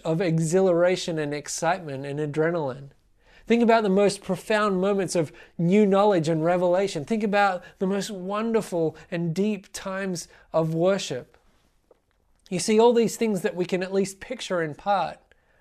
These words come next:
are just glimpses of what we have to look forward to in heaven.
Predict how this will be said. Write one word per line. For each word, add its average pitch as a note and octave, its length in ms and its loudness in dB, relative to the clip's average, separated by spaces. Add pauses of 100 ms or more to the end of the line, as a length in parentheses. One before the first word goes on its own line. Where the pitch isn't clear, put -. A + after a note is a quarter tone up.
(760)
are F#3 80 2
just G3 320 -2
glimpses F#3 580 0
of E3 160 0
what G3+ 500 2
we F#3+ 680 0 (240)
have G#3+ 340 -2
to A3 120 0
look G3+ 200 0
forward A3+ 540 2
to D3+ 360 -4 (200)
in G3 120 -2
heaven. F#3+ 460 -2